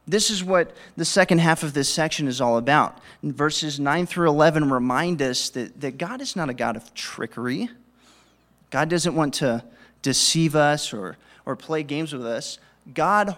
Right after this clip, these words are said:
wholeheartedly wants us to give,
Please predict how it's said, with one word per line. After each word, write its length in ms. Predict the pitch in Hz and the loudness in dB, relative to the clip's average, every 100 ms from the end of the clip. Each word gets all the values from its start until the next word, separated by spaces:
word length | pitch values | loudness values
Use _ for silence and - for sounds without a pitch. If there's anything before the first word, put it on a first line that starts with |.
| - | -6
wholeheartedly 680 | 196 202 170 180 175 151 143 | -2 -2 2 2 4 2 0
wants 340 | 131 165 - | 2 0 2
us 360 | 190 180 - - - - | -2 -2 -4 -6 -12 -8
to 140 | - 139 | -6 -6
give, 640 | 123 165 196 180 - | 0 2 2 0 -10